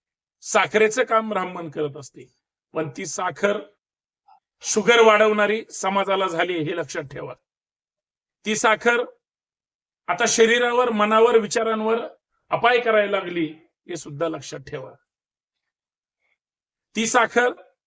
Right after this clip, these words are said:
आता सामाजिक, धार्मिक आणि इतर द्वेषाचं कारण सुद्धा होत चालली आहे, हे सुद्धा लक्षात ठेवा. राजकारण,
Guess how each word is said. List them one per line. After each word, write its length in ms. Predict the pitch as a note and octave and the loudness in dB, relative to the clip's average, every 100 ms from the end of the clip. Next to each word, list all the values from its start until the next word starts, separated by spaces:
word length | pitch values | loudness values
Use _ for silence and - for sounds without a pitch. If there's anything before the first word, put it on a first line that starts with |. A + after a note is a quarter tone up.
| _ _ - | _ _ -2
आता 380 | B3+ B3 C4 C#4+ - _ _ _ _ _ _ _ _ _ - | 0 2 2 0 -8 _ _ _ _ _ _ _ _ _ -4
सामाजिक, 600 | G#3+ G#3+ A#3 A3+ A#3+ G3 | 2 4 2 0 -4 -2
धार्मिक 480 | E3+ G3+ G#3 A#3 A3+ _ | 2 2 2 -2 -6 _
आणि 160 | F#3+ G#3+ G3 | -10 -8 -10
इतर 340 | E3 A#3+ B3+ B3+ _ G#3+ | 0 4 4 0 _ -12
द्वेषाचं 540 | D3 G#3 B3 A3+ A3+ | -2 -2 0 -4 -8
कारण 420 | - G#3 G#3+ C4 | -4 0 2 2
सुद्धा 300 | A#3 B3 F#3+ | -4 -8 -4
होत 220 | G3+ G#3+ | 0 0
चालली 340 | G#3 F3+ F3 D#3 | 0 -6 -6 -8
आहे, 100 | D3+ _ _ _ - | -10 _ _ _ -12
हे 60 | |
सुद्धा 320 | F#3 E3 D3+ F3 | -12 -10 -6 -6
लक्षात 320 | D#3+ - C#3 - | -6 -10 -12 -12
ठेवा. 260 | C#3 - - _ _ _ _ _ _ _ _ _ _ _ _ _ _ | -14 -14 -20 _ _ _ _ _ _ _ _ _ _ _ _ _ _
राजकारण, 600 | E3 G#3 - A3 A3+ A3 | -2 -2 0 2 2 -2